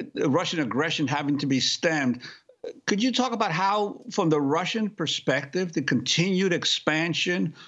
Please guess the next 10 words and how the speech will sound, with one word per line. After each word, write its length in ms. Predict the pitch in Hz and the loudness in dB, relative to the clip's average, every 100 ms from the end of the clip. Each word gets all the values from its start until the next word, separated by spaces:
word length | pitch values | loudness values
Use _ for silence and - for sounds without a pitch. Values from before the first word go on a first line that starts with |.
| _ | _
of 200 | 135 107 | 0 2
nato, 640 | 120 139 160 165 165 180 - _ _ | 4 4 2 2 0 -2 -8 _ _
uh, 160 | 151 135 | 0 0
after 800 | 135 160 165 185 - - 180 175 | 0 0 0 -4 -8 -6 -2 -2
the 300 | 143 147 139 | 0 0 0
collapse 720 | 139 143 143 160 160 - - | 0 0 0 0 -2 -6 -4
of 360 | - 135 131 127 | -2 0 0 0
the 360 | 135 127 123 120 | 0 2 2 2
Soviet 640 | - 170 160 156 135 98 | 0 2 2 2 0 -2
bloc, 500 | 113 135 151 165 | -2 0 0 -2